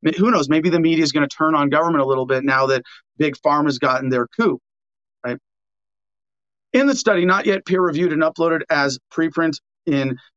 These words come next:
med R X on Wednesday, researchers from Brown University examined data from an ongoing longitudinal study of children neural, child neurodevelopment,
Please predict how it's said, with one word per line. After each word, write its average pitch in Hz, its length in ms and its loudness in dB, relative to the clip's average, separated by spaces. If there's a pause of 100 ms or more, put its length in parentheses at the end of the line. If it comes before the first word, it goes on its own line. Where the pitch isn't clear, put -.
(140)
med 160 400 0 (100)
R 160 240 2
X 165 320 -2
on 147 760 -2
Wednesday, 156 440 -2
researchers 147 520 -4
from 135 260 -6
Brown 147 340 -2
University 139 500 -2
examined 139 400 -2
data 139 220 -2
from 127 160 -2
an 127 120 -4
ongoing 147 520 0
longitudinal 147 680 0
study 120 420 -10 (960)
of 151 420 2
children 208 500 2 (140)
neural, 180 420 2 (100)
child 202 400 2
neurodevelopment, 156 720 2